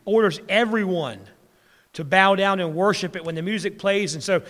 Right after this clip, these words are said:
gets the whole kingdom together, plays the song, everyone bows down to worship this thing, but then there's three guys standing up, Shadrach, Meshach, and Abednego.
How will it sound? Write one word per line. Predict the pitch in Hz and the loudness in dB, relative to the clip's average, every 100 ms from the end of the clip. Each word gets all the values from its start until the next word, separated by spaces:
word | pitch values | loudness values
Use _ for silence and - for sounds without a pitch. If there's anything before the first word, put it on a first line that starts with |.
| - - | -10 -2
gets | 214 | -2
the | 208 | 0
whole | 160 208 202 | 2 4 4
kingdom | 208 214 196 | 2 -4 -4
together, | 175 185 208 214 214 - - | -2 0 2 0 -4 -8 -4
plays | 190 220 170 | 2 2 2
the | 175 | -4
song, | 220 214 208 | -4 -2 0
everyone | 185 220 226 202 | 0 2 2 2
bows | 160 185 202 214 170 | 2 2 4 2 0
down | 196 202 185 | -2 0 0
to | |
worship | 165 180 202 - 202 | -2 0 -2 -2 -4
this | 196 | -6
thing, | 147 208 208 | -2 -2 -2
but | 165 | -2
then | 214 | -2
there's | 208 175 | -2 -2
three | - 208 | -2 -4
guys | 202 208 175 | -2 -2 -2
standing | - 202 175 | -4 -6 -6
up, | - | -6
Shadrach, | 196 190 196 190 | -4 0 -2 -2
Meshach, | 185 196 | -6 -6
and | 185 | -4
Abednego. | 180 175 156 | -4 -4 -4